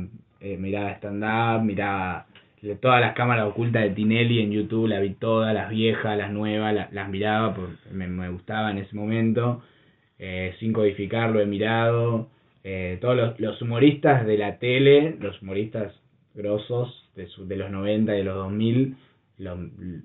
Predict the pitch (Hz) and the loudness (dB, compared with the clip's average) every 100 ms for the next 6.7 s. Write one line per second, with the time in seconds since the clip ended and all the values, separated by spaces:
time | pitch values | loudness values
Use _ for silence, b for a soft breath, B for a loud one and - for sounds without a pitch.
0 | - 95 90 92 110 104 98 104 101 98 | -14 -10 -10 -8 -8 -4 -2 -2 -6 -8
1 | 98 117 113 104 107 98 95 98 107 104 | 0 2 2 2 -4 -4 -6 -4 -4 -4
2 | 92 80 117 80 98 95 147 139 98 101 | -4 -2 -2 -2 -6 -2 2 2 2 2
3 | 117 92 95 104 98 98 92 98 104 101 | 2 0 -4 -8 -8 -10 -10 -6 -4 -4
4 | 104 95 98 95 98 92 95 110 110 107 | -6 -6 -4 -4 -6 -6 -4 -4 -4 -4
5 | 110 110 113 98 92 _ _ 120 98 98 | -4 -2 -2 -2 -6 _ _ -14 -8 -2
6 | 101 110 98 92 101 92 92 | 0 0 0 -2 -6 -8 -10